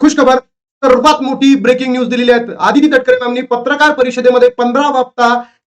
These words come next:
केव्हा मिळणार आहे याबद्दल सविस्तर माहिती दिलेली आहे. त्याचबरोबर त्यांनी या पत्रकार परिषदेमध्ये किती बहिणींना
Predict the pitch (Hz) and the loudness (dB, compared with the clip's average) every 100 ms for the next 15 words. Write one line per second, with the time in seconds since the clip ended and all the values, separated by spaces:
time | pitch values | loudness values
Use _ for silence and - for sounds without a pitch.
0 | - 262 220 294 262 247 247 240 240 240 | -10 -4 2 2 2 2 4 4 4 2
1 | 269 240 208 247 247 247 285 - 294 240 | 0 -2 -2 -4 -2 -4 -2 0 0 0
2 | 233 233 240 240 247 233 254 285 269 254 | -2 -4 -6 0 0 0 -2 0 2 2
3 | 254 254 - _ - 233 269 262 254 240 | 2 -2 -10 _ -2 0 0 -6 -2 0
4 | 269 277 240 233 277 294 285 254 247 247 | 2 0 -4 -4 2 2 2 -2 -2 -2
5 | 240 247 247 240 320 247 240 254 240 | 2 0 -2 -2 2 2 2 0 -2